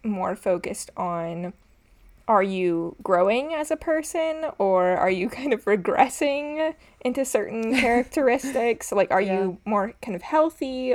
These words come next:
Speaker 1: or
Speaker 2: Mm-hmm.
Speaker 1: an unhealthy type? And I feel like it's more of a way of looking at yourself and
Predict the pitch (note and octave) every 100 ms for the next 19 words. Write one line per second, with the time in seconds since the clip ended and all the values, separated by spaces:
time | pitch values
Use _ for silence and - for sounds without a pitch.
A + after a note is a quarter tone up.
0 | - G3+ F3 F3 F#3 F#3 F3+ - G#3 -
1 | G3+ A#3 A3+ G3+ - F#3 F#3 - F#3 F#3
2 | F#3+ F3+ - - B3+ D4 D4+ D4 - -
3 | _ - G3 G3+ G#3 G3 F#3 F#3+ F#3 F3+
4 | D#3+ - G3 G#3+ - A#3 - A3+ A#3+ B3
5 | F#3+ F3+ E3+ F3+